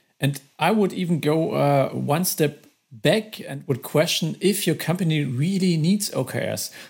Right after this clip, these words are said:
So that's the first step. I would say over fifty percent of the companies, um, I worked with and who introduced O K Rs while I was working with them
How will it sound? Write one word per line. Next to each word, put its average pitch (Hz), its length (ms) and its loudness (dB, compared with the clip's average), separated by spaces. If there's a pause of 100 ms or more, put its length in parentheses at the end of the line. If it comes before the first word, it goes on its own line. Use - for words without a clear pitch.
So - 120 -6
that's 160 180 0
the 208 60 0
first 196 220 2
step. 160 160 0
I 139 40 0
would 143 120 2
say 165 300 0 (400)
over 226 180 4
fifty 233 260 -2
percent 170 420 0
of 143 100 -6
the - 80 -4
companies, 165 680 -2
um, 139 340 0
I 139 120 0
worked 156 340 0
with 160 240 0
and 135 180 -2 (140)
who 165 120 -8
introduced 165 500 -4
O 165 80 2
K 160 200 0
Rs 143 240 2
while 143 140 2
I 131 40 2
was 123 120 -2
working 180 240 0
with 175 140 0
them 165 220 2